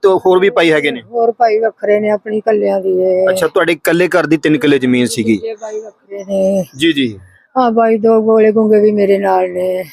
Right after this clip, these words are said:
Speaker 1: ਜੀ ਭੈਣ।
Speaker 2: ਅਹ, ਸਾਢੇ ਅੱਠ ਵਜੇ ਦੇ ਗਏ, ਸਾਡੀ ਸੁਣਵਾਈ ਨਹੀਂ ਕੋਈ ਵੀ ਹੋਈ।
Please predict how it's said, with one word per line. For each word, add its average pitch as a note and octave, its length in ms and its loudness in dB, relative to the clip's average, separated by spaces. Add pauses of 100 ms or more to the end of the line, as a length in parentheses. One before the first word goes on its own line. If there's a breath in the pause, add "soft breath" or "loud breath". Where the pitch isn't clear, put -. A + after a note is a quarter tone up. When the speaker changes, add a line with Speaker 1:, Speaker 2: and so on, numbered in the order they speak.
Speaker 1:
ਜੀ D3+ 140 0
ਭੈਣ। B2+ 180 -8
Speaker 2:
ਅਹ, - 920 -16
ਸਾਢੇ A3+ 360 0
ਅੱਠ A3 140 -4
ਵਜੇ A#3 280 4
ਦੇ A3+ 120 2
ਗਏ, A3 200 2
ਸਾਡੀ A3+ 300 0
ਸੁਣਵਾਈ A#3 440 2
ਨਹੀਂ A#3 180 4
ਕੋਈ A#3 300 2
ਵੀ A#3+ 140 4
ਹੋਈ। G#3 680 2